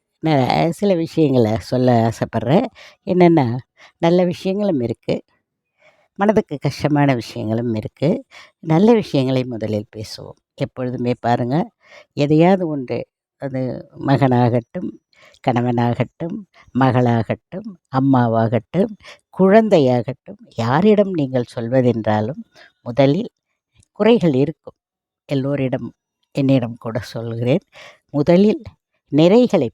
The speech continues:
பேசுவோம், பேசுங்கள். அதுதான் அவர்களுக்கு அதை ஏற்றுக்கொள்ளும் மனப்பக்குவத்தை உண்டு பண்ணும்.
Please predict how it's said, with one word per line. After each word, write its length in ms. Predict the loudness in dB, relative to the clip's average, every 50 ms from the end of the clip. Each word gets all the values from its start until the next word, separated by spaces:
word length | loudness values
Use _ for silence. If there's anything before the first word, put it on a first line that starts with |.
| _ -18
பேசுவோம், 400 | -18 -18 -18 -18 -20 -20 _ _ _ _ _ _ _ _ _ _ _ _ _ _ _ _ _ _ _ _ _ _ _
பேசுங்கள். 580 | -2 -2 -2 -2 -4 -10 -12 -12 -12 -16 -16 -16 -20 -20 _ _ _ _ _ _ _ _ _ _
அதுதான் 440 | -2 0 2 2 4 4 2 2 0
அவர்களுக்கு 680 | -4 -6 -6 -6 -4 -4 -4 -4 -6 _ -14 -20 -12 -6
அதை 260 | -4 0 0 2 4
ஏற்றுக்கொள்ளும் 720 | 4 4 4 2 0 -10 _ -6 -8 -6 -6 -4 -4 -2
மனப்பக்குவத்தை 840 | 0 0 0 0 -2 -6 -12 -12 _ -8 -8 -8 -8 -8 -10 -10 -8
உண்டு 260 | -8 -8 -8 -10 -8
பண்ணும். 320 | -8 -8 -8 -8 -12 -14